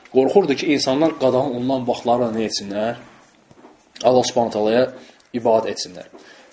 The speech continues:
<clears throat> Həmçinin Əbu Ayyub Əl-Ənsari deyir ki, həmişə bu iki rükəti qılardı. Ömərin xəlifəliyi zamanı bu iki rükəti tərk edir, qılmır, çünki o buna görə cəzalandırardı. Lakin Ömərin xəlifəliyindən sonra yenə də Əbu Ayyub Əl-Ənsari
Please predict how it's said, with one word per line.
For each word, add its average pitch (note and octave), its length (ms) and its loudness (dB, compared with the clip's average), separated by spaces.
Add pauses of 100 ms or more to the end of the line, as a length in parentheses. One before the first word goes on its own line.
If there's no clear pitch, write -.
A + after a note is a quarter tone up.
(160)
<clears throat> - 220 6
Həmçinin F#3 380 2
Əbu C#3 200 6
Ayyub D3+ 280 6
Əl-Ənsari C3 560 4
deyir C3 200 0
ki, C#3 120 0
həmişə C#3 320 0
bu B2+ 120 -2
iki B2 200 -4
rükəti A2+ 280 -8
qılardı. G#2+ 360 0 (520)
Ömərin B2+ 340 2
xəlifəliyi B2 500 2
zamanı A#2 380 -2
bu C3+ 100 -4
iki B2 160 -6
rükəti A#2 300 -8
tərk C3 300 0
edir, B2+ 360 2
qılmır, D3 520 0 (340)
çünki - 260 -2
o D3+ 140 2
buna C#3 220 0
görə C3+ 180 4
cəzalandırardı. A#2 840 2
Lakin F#3 360 2
Ömərin D#3 280 4
xəlifəliyindən C#3 600 2
sonra D3+ 380 4 (1000)
yenə C#3 300 4
də C#3+ 180 6
Əbu C3 160 2
Ayyub C3+ 280 4
Əl-Ənsari C3 500 4